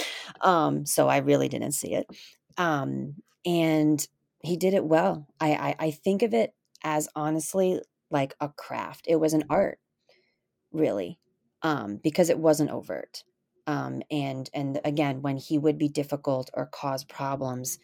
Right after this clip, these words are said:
it was always more about that very specific issue. It never really, to me, felt like it linked this to this larger problem, I suppose. So again, yes, I, I, I didn't have a label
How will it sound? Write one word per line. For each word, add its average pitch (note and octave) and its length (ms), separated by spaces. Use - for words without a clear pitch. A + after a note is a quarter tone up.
it D#3+ 100
was C#3+ 240
always D#3 420
more C#3 280
about C3 520
that C#3+ 160
very D3 240
specific C#3+ 580
issue. C3 500
It D#3 200
never C#3+ 600
really, C#3+ 400
to - 180
me, D3 240
felt D3 220
like C3+ 160
it - 100
linked C#3 400
this B2+ 200
to D3 100
this C3 240
larger B2 520
problem, C3 600
I B2+ 100
suppose. - 600
So - 640
again, D#3+ 360
yes, D#3+ 260
I, C#3+ 100
I, D3 220
I D3 100
didn't F3+ 240
have E3+ 140
a D#3 60
label C#3+ 520